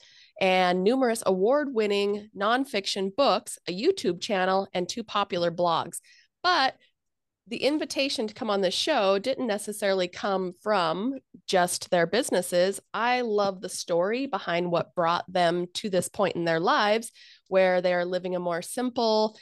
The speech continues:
meaningful, and purpose-driven life after some, uh, pretty, pretty catastrophic events in their life that Lillian is kind enough to share with us. And hopefully this can be a lesson for our listeners to live for the now,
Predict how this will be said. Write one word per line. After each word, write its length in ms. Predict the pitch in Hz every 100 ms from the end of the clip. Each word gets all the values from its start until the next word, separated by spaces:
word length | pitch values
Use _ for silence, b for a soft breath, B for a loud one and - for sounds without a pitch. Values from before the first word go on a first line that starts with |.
| B
meaningful, 540 | 202 208 202 202 196 190
and 180 | 175 170
purpose-driven 720 | 185 175 175 - 185 170 165
life 480 | 165 269 233 196 196
after 440 | 175 180 - 175 175
some, 380 | - 175 175 170 B B B B
uh, 380 | 175 165 160 180 - - -
pretty, 460 | 220 208 190 180 - _ _ _
pretty 260 | 220 196 -
catastrophic 840 | - 208 190 - 196 196 202 185 185
events 440 | 170 175 262 -
in 200 | - 185
their 140 | 175
life 440 | 170 226 262 233 -
that 160 | 175
Lillian 400 | 190 185 185 180
is 180 | 175 170
kind 280 | - 185 175
enough 260 | 170 165 -
to 100 | 208
share 360 | - 277 359
with 240 | 302 185 -
us. 220 | 175 -
And 100 | 185
hopefully 340 | 220 214 220
this 160 | 196 196
can 160 | -
be 140 | 196 190
a 60 |
lesson 500 | 180 180 190 185 180
for 420 | 185 185 175 170 175 B B -
our 120 | 180
listeners 720 | 190 233 - 196 180 202 - -
to 540 | 202 185 180 180 175
live 340 | - 185 190 180
for 300 | - 185 180
the 140 | 175
now, 340 | 170 165 180